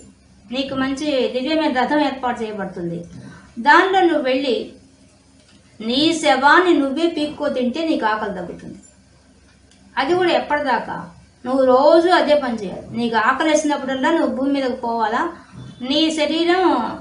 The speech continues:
నీ యొక్క కళేబరం అక్కడే ఉంటుంది, దాన్నే పీక్కో తినాలి. పైన అది నువ్వు తినిన వెంటనే మళ్ళీ నీ శరీరం నీకు వచ్చేస్తుంది, అక్కడ ఆ శవం అక్కడికి వచ్చేస్తుంది. కానీ అది నీకు తప్ప ఇంకెవరికి కనిపించదు.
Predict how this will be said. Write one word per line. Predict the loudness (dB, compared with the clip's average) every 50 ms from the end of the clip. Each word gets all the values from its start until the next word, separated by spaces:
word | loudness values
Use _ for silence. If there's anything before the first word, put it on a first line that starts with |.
| -10 -6
నీ | -4 -2 -2 0 0 0
యొక్క | 0 -2 -2 -4
కళేబరం | -2 -2 0 0 2 2 2 2 2 2
అక్కడే | 0 0 -2 -2 0 0
ఉంటుంది, | 0 0 -2 -4 -4 -4 -4 -4 -4 -4 -6 -10 -14 -20 -20 -20 -16 -8
దాన్నే | -2 0 2 4 4 4 4 2 0 -2 -2 -2
పీక్కో | -4 -4 -4 -4 -6
తినాలి. | -4 -4 -4 -4 -4 -4 -4 -4 -6 -6 -8 -10 -14 -16 -18 -18 -18 -18 -6 0 2
పైన | 4 4 4 4 2
అది | 4 4 6 6 6 4 4 2 2 0 0 0 0
నువ్వు | 0 2 2 2 2
తినిన | 4 4 4 4 4 2
వెంటనే | 2 2 2 0 2 2
మళ్ళీ | 4 4 4 4 4 4 4 4
నీ | 4 2 2 0
శరీరం | 0 0 0 0 0 0
నీకు | -2 -2 -2 -4
వచ్చేస్తుంది, | -4 -4 -4 -6 -6 -6 -8 -8
అక్కడ | -8 -8 -8 -10 -10 -12 -16 -20 -20 -20 -20 _ _ _ _ _ _ _ _ _ _ _ -6 -2
ఆ | -2 -2
శవం | 0 0 2 4 4 4 4
అక్కడికి | 2 0 -2 -4 -4
వచ్చేస్తుంది. | -6 -6 -4 -4 -6 -6 -6 -10 -12 -12 -8
కానీ | -2 0 2 2 2 2 0 -2 -2 -2 -4 -6 -6 -4 -2
అది | 0 0 2
నీకు | 2 4 4 4 2 2 0
తప్ప | 0 0 0 0 0
ఇంకెవరికి | 0 0 0 0 0 -2 -2 -2 -4 -6
కనిపించదు. | -6 -8 -8 -8 -10 -12 -14 -16 -18